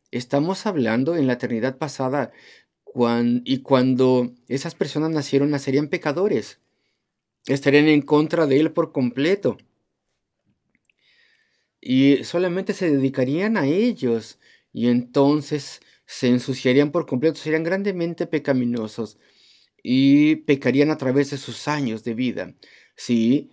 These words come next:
pero esa, esa no, esa no es la forma en que los miró. Claro, desde la eternidad, er-, eternidad pasada, vio lo que haría por ellos, lo que haría en ellos, cómo les cambiaría, cómo les restauraría,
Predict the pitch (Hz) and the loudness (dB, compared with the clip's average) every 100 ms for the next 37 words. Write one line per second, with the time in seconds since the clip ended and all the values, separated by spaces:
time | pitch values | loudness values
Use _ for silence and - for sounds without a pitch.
0 | _ 131 123 127 131 135 156 151 156 160 | _ 2 4 4 2 -2 -2 -2 0 -2
1 | 147 143 180 170 165 160 151 151 143 120 | -2 -4 -2 -2 -2 -2 -2 -2 0 0
2 | 123 123 123 113 170 160 - - - _ | 0 -2 -4 0 0 0 -4 -14 -20 _
3 | - 113 139 147 123 - _ _ - 131 | -2 2 2 0 -2 -6 _ _ 0 2
4 | 131 139 131 135 143 151 156 139 123 135 | 6 4 4 2 4 4 2 0 0 -2
5 | 139 123 139 139 151 175 151 151 143 156 | -4 0 4 4 2 -2 -2 0 2 2
6 | 156 - - _ _ _ _ - 113 147 | -2 -6 -20 _ _ _ _ -8 0 4
7 | 160 135 107 127 123 135 123 143 143 151 | 4 2 0 -2 0 2 4 4 2 2
8 | 131 131 135 131 - 120 - 123 143 165 | 6 6 6 0 -2 -2 2 2 2 2
9 | 170 - 127 135 151 143 139 - 156 175 | 0 0 2 4 4 4 0 -2 -4 -2
10 | 190 180 - 135 123 120 139 147 135 139 | -2 -2 0 2 4 4 4 4 2 0
11 | - - - - - 160 190 190 170 147 | -10 -20 -20 -12 0 2 4 4 2 -2
12 | - 123 120 123 143 139 123 131 | 0 4 4 4 4 4 2 0